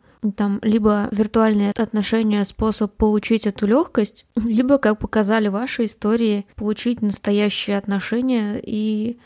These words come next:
ну, которые закончатся переездом одной из сторон. Не понимаю, как этого можно было избегать, учитывая, что ты за-, ходишь на любой сайт, на котором предполагаются знакомства для лесбиянок,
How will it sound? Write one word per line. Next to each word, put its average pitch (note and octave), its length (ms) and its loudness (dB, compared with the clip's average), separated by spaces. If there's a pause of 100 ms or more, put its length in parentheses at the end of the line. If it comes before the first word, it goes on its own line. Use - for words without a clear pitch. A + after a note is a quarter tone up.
ну, D4 140 2
которые A#3+ 340 4
закончатся A3+ 540 0
переездом G3+ 580 2
одной F3+ 280 -4
из - 40 -12
сторон. G3+ 400 -2 (240)
Не A#3 120 4
понимаю, A#3 360 4
как G#3 160 -2
этого G3+ 420 -2
можно A3 360 2
было G3+ 240 2
избегать, G#3 480 0
учитывая, G#3 480 0
что G#3 160 -4
ты G#3 180 2
за-, F#3+ 460 0 (280)
ходишь G3+ 440 0
на G#3 100 2
любой G3+ 480 2
сайт, G3+ 340 0
на G3+ 60 -6
котором G3+ 280 -2
предполагаются G#3 760 0
знакомства G3+ 520 0
для G3 220 2
лесбиянок, A3 640 2